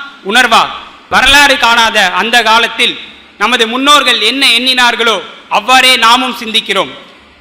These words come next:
நமது தீர்வு துறவு, விட்டுவிடுதல், அச்சமின்மை. இவையே வாழத்தக்கவை. நமது மாபெரும் நாடு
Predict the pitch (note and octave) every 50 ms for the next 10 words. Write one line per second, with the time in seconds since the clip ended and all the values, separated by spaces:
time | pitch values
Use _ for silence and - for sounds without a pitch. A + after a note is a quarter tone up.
0 | _ _ _ _ G3 G#3 A#3+ B3 G#3+ G#3+ - C4 C4 C4+ C#4 C4 C4+ C#4+ C#4+ C#4
1 | - - - - - - - _ - - A#3+ A#3+ C4 C4 B3+ B3+ C#4 C#4+ C#4 -
2 | - - - - - - - F#3 G#3+ - - D4 C#4 C4+ B3+ C4 C4+ C#4+ C#4+ -
3 | - - - - - - G#3 A#3+ - - D4 C#4+ C#4 B3 A#3 A3 F#3 D#3 D3 -
4 | - - - - - _ - _ _ _ _ _ F#3 G#3 A#3+ B3+ C4 C4+ C#4 C#4
5 | B3 A3+ A#3+ B3 A#3+ - A3+ G3 - G#3 F#3+ F3+ D#3 - - - - - - -
6 | - _ _ _ _ _ _ _ _ _ G3+ A3 B3+ B3+ A#3+ A3 A3 A3 B3 C#4+
7 | C4+ C4+ C#4 C#4 C4+ B3+ A#3+ A#3 A#3 A3 A3